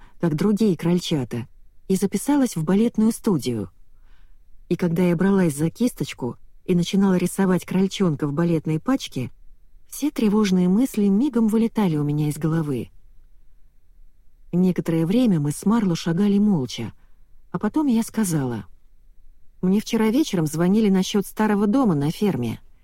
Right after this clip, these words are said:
Сара Грейс Фултон им заинтересовалась". Каждый раз, когда Марло делала шаг — из-под подола ее юбки выглядывал мысок открытых сандалий с накрашенными ярко-красным лаком ногтями. "Что ж,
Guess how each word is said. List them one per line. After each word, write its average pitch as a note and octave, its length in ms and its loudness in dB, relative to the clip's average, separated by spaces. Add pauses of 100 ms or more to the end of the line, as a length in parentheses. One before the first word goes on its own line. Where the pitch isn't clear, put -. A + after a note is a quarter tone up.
(440)
Сара F3 300 0
Грейс F3 320 0
Фултон A#3 420 2
им D3 80 2
заинтересовалась". D3+ 1040 -2 (1500)
Каждый G#3 340 0
раз, D#3+ 220 -2
когда D#3 320 -2
Марло D#3 360 0
делала D3+ 360 -2
шаг — - 380 -6 (480)
из-под - 320 -4
подола A#3+ 360 2
ее E3+ 280 2
юбки E3+ 380 -2
выглядывал D#3+ 580 0
мысок D#3+ 460 -2
открытых E3+ 420 -2
сандалий D#3+ 580 0
с - 120 -10
накрашенными F3+ 600 0
ярко-красным D#3 800 -2
лаком G3 340 0
ногтями. C#3+ 640 -2 (1400)
"Что B3 300 -2
ж, - 220 -12